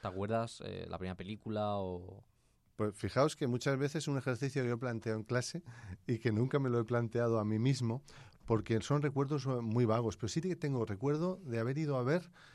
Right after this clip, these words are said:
Speaker 2: eh, con mis tíos a algún cine de Alicante, que ahora mismo no sabría precisar,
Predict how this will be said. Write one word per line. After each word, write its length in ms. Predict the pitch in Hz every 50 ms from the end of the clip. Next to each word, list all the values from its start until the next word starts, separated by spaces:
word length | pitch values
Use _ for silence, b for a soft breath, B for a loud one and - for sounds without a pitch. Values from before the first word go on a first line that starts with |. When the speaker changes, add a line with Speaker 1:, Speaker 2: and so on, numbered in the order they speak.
| B B B B
Speaker 2:
eh, 340 | 113 113 117 117 113 110 - -
con 220 | - 117 107 104
mis 160 | 104 95 -
tíos 460 | - - 175 180 180 180 180 165 - 127
a 100 | 113 107
algún 220 | 104 113 135 127
cine 200 | - 139 139 135
de 60 | 135
Alicante, 460 | 131 127 123 113 - 156 165 139 131
que 80 | 113 110
ahora 120 | 113 117
mismo 260 | 123 127 127 127 127 120
no 80 | 123 117
sabría 460 | - 120 113 113 117 123 123 123 117
precisar, 520 | - 113 110 98 117 110 - 139 143 165